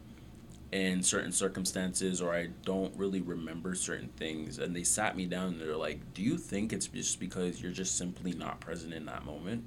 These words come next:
And I was like, "What do you mean, though?" Because they're like, "If you're thinking about something that's, like, not present in that moment, but you're in a moment, how do you expect your brain to, like,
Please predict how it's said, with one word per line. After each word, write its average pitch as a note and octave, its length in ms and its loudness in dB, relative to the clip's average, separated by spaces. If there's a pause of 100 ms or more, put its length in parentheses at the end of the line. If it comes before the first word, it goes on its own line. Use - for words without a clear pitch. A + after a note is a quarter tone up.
(120)
And F2+ 140 -2
I F2 40 0
was E2+ 200 -4
like, D#2+ 300 0 (600)
"What A2+ 120 4
do D3+ 60 4
you D3 80 8
mean, G2+ 320 4
though?" - 220 -4
Because B2 280 6
they're B2+ 140 12
like, A#2 200 12 (680)
"If B2 180 6
you're F#3 140 10
thinking D3+ 440 8
about A#2 260 10
something G2+ 680 10 (320)
that's, A2+ 280 10
like, G2+ 200 8
not G2+ 400 4
present A2 400 2
in G#2 120 2
that F#2 200 6
moment, F#2 500 2 (280)
but G#2 140 0
you're G#2+ 140 2
in G#2+ 180 0
a G#2 60 2
moment, F2 460 2
how G#2+ 120 2
do C#3 120 2
you C#3 80 6
expect A2+ 320 4
your G2+ 100 4
brain F#2 240 2
to, G2 120 0
like, F2+ 240 2